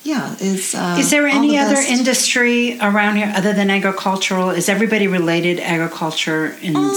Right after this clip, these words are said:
Speaker 2: some way, or is there, like, a big
Speaker 1: it's
Speaker 2: commercial
Speaker 1: more,
Speaker 2: enterprise that's doing
Speaker 1: there's
Speaker 2: something
Speaker 1: really no more
Speaker 2: else, or?
Speaker 1: commercial enterprise anymore. There's
Speaker 2: Okay.
Speaker 1: a coal for, um, there's a couple of shops, a couple of factories, but they're kind of downsizing nowadays.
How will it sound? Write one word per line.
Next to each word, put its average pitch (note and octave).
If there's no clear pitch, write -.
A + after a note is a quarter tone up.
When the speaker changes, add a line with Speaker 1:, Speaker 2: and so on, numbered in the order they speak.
Speaker 2:
some C4
way, C4
or F3+
is E3
there, E3
like, D3
a C3+
big C#3+
Speaker 1:
it's F4
Speaker 2:
commercial C4
Speaker 1:
more, A#3+
Speaker 2:
enterprise G#3+
that's F#3
doing G3+
Speaker 1:
there's G3+
Speaker 2:
something G3+
Speaker 1:
really D4
no B3+
more A#3+
Speaker 2:
else, A#3+
or? -
Speaker 1:
commercial G3
enterprise F3+
anymore. F3+
There's F3
Speaker 2:
Okay. D#3+
Speaker 1:
a -
coal F3
for, E3+
um, E3
there's G3+
a -
couple G#3+
of E3+
shops, G3
a -
couple F3
of E3
factories, F3
but -
they're F3
kind E3+
of D#3+
downsizing E3
nowadays. D#3